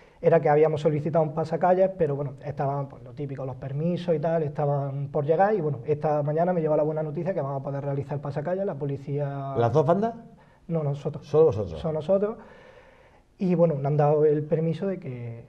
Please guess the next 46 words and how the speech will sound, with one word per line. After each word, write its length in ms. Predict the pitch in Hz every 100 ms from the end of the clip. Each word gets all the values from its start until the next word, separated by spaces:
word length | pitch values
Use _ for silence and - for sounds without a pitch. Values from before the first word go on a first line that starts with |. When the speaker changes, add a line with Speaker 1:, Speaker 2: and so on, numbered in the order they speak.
| -
Speaker 1:
la 100 | 139
policía, 460 | 135 143 147 185 190 165
que 140 | - 131
es 60 |
la 100 | 131
que 80 | 131
lo 80 | 131
tiene 240 | 143 156
que 80 | 160
dar 160 | 147 143
en 60 |
este 180 | 147 160
caso, 480 | 147 202 233 240 - -
que 140 | -
podemos 280 | 143 131 123
hacer 120 | 139
pasacalles, 480 | 151 131 135 175 208
que 80 | -
Speaker 2:
¿Y 60 |
Speaker 1:
se 80 | 127
Speaker 2:
de 80 | 123
dónde 320 | 127 127 120
parte 300 | 120 123 117
el 40 | 101
Speaker 1:
se 40 |
Speaker 2:
pasacalles? 300 | 104 101 170 160
Speaker 1:
iniciará 280 | 160 160
a 20 | 175
las 140 | 180
seis 120 | 196
de 80 | 185
la 140 | 180
tarde 300 | 180 196 202
desde 400 | 185 160 147 151
el, 180 | 147 147 - - - - - -
el 160 | 151
pasaje 720 | 151 - - 151 147 202 214 208
o 120 | 190
callejón 560 | 156 208 170 180 196 196
del 240 | 170 156 143
juzgado, 420 | 143 135 120 - -
lo 160 | 139
que 80 | 135
es 60 | 131
Teniente 260 | 143 135 127
Ochoa. 280 | - 120